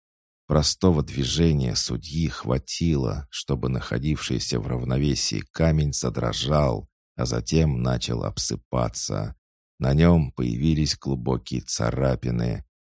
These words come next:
Они формировали сложный узор, сплетаясь и разделяясь на несколько. Мальчик даже сосчитать не смог, сколько ударов успела нанести девушка за то время,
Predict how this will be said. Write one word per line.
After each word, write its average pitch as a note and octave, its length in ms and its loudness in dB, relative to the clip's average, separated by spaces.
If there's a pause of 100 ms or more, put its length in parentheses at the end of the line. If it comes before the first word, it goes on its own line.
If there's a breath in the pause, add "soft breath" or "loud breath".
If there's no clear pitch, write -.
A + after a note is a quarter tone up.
(200)
Они E2 320 4
формировали D2 800 2
сложный C#2 600 0
узор, C#2 720 2
сплетаясь D2+ 960 2 (120)
и D#2 80 2
разделяясь B1 760 0
на G#1 140 -4
несколько. A1+ 960 -4 (580)
Мальчик E2 440 2
даже D#2 300 2
сосчитать D#2 800 0
не C2+ 80 -2
смог, - 600 -4
сколько - 540 0
ударов B1+ 600 -2
успела C2 520 -2
нанести B1+ 500 -4
девушка D2 720 -2
за B1 220 -4
то A#1 220 -6
время, D2 560 0